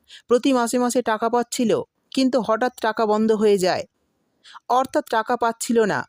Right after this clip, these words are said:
সেক্ষেত্রে আপনাদের জন্য দেওয়া হয়েছে এই মুহূর্তে বড় আপডেট। মাসের শেষেই আপনাদের জন্য বড় ঘোষণা করা হলো।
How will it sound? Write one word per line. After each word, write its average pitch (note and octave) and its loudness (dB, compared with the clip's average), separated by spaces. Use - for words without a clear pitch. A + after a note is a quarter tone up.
সেক্ষেত্রে C4 -2
আপনাদের A#3 -2
জন্য B3 0
দেওয়া G#3+ 2
হয়েছে A#3 2
এই A3 2
মুহূর্তে A#3 0
বড় G3+ 0
আপডেট। F3 -2
মাসের A#3 0
শেষেই B3+ 0
আপনাদের A#3 0
জন্য A#3+ 0
বড় G#3 2
ঘোষণা A3+ -2
করা G#3 0
হলো। G3+ 0